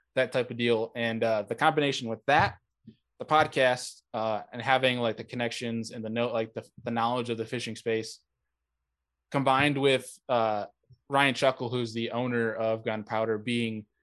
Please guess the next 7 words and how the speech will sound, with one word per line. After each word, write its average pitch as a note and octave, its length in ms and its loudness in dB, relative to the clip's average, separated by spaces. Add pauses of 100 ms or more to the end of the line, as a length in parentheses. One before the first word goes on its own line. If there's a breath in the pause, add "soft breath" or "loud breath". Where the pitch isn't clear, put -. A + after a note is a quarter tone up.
(320)
if B2 100 -2
he F3 140 0
didn't G3+ 180 6
have E3 380 6
the C#3 140 -2
creative C#3+ 880 0
and A#2 640 0